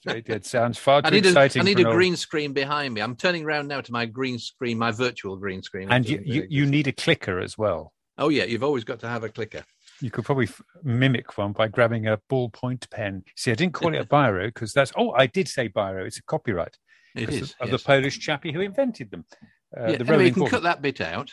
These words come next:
Speaker 1: Yeah, we can, but we won't because it's entertaining. <laughs> Uh, so where are we going now in our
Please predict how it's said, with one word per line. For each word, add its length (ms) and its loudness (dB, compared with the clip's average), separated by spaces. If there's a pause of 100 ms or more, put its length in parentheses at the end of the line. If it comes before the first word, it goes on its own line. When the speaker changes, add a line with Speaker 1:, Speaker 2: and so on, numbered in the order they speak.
Speaker 1:
Yeah, 340 8
we 100 0
can, 480 0
but 120 2
we 120 2
won't 340 -4
because 300 -8
it's 180 -8
entertaining. 680 -4
<laughs> 60 -20 (200)
Uh, 100 6 (180)
so 180 0
where 180 10
are 40 10
we 80 2
going 300 6
now 280 2
in 180 -2
our 260 0